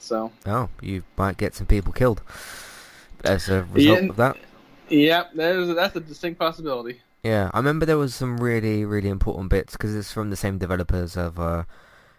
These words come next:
Speaker 2: Heavy Rain. I can remember the developers, but not their, their names off the top of my head. Um, uh, but, uh, yeah, they had, I remember they had some bits at the end of Heavy Rain which were, like, really important for motion control stuff. I don't quite remember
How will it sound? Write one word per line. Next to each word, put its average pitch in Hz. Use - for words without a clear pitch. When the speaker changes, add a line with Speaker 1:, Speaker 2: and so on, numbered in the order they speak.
Speaker 2:
Heavy 95
Rain. 92
I 104
can 151
remember 156
the 120
developers, 107
but -
not 87
their, 90
their 90
names 87
off 90
the -
top 90
of -
my 87
head. 85
Um, 90
uh, 92
but, -
uh, 101
yeah, 120
they 110
had, 135
I -
remember 131
they 113
had 107
some 104
bits -
at -
the 101
end 98
of 95
Heavy 95
Rain 92
which 87
were, 95
like, 90
really 107
important 90
for 95
motion 90
control 87
stuff. 87
I 113
don't 190
quite 185
remember 135